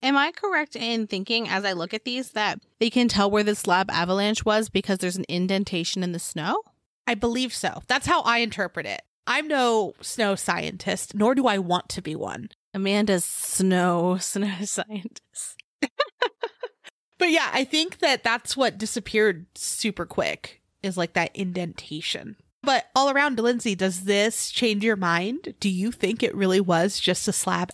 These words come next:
Speaker 2: avalanche?
Speaker 1: No. You know why?
Speaker 2: And why, why is that? Is it because of the missing eyes and tongue? <laughs>
Speaker 1: Because the motherfucking missing eyes and tongues.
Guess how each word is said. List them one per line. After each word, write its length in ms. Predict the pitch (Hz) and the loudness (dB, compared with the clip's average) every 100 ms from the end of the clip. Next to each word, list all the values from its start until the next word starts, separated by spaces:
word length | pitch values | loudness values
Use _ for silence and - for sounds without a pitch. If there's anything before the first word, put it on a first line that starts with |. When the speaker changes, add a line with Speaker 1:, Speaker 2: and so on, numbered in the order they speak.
| - | -4
Speaker 2:
avalanche? 840 | 175 170 226 311 440 - - - - - - | -2 -2 0 -2 -2 -2 0 0 -6 -14 -4
Speaker 1:
No. 220 | 151 151 - _ - | -2 -2 -6 _ -4
You 140 | 185 | 0
know 80 | 180 | 2
why? 180 | 180 349 - _ - | 0 -2 -6 _ -2
Speaker 2:
And 140 | 294 | 2
why, 260 | 302 320 302 | 4 2 2
why 160 | 285 277 | 2 4
is 160 | 339 240 | 2 0
that? 160 | 170 | 0
Is 120 | 220 | -2
it 80 | 226 | -2
because 260 | 254 - 220 | -4 -4 -4
of 60 | |
the 100 | 247 | -4
missing 340 | 226 233 - 156 | -4 -2 -2 0
eyes 260 | 226 240 | 0 0
and 120 | 247 247 | -4 -4
tongue? 280 | 294 311 427 | -2 -2 -6
<laughs> 80 | - - - - - | -12 -16 -20 -18 -2
Speaker 1:
Because 260 | 392 453 | 0 2
the 160 | 440 392 | 2 0
motherfucking 1160 | 311 381 392 415 440 - 403 381 - 440 453 302 | 0 0 2 2 0 -2 -2 -2 0 0 0 0
missing 420 | 339 339 403 392 - | 0 0 -4 -6 -2
eyes 380 | 262 277 294 320 | 0 0 0 -4
and 180 | 403 403 392 523 403 | -8 -4 2 4 4
tongues. 340 | 214 190 | 0 -14